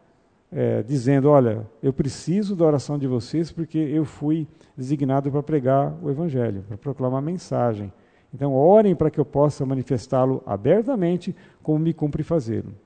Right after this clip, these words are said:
Orem para que eu cumpra fielmente a minha missão."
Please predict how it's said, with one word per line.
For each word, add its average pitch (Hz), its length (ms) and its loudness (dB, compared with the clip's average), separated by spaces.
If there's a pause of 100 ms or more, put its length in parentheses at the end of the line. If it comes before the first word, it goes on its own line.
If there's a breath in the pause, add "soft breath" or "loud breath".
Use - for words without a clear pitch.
Orem 175 360 6
para 175 160 0
que 151 60 -6
eu 165 60 0
cumpra 156 600 -4 (320 soft breath)
fielmente 143 800 0
a 143 80 -2
minha 143 240 0
missão." 127 480 -4